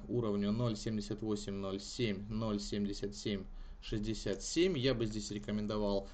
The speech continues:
отметить себе именно нижний уровень, поскольку он, а, находится внутри циклического диапазона.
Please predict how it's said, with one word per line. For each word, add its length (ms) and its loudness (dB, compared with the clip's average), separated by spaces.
отметить 420 0
себе 240 0
именно 440 0
нижний 580 2
уровень, 360 6
поскольку 920 4
он, 300 6
а, 300 4
находится 520 4
внутри 420 0
циклического 720 0
диапазона. 680 2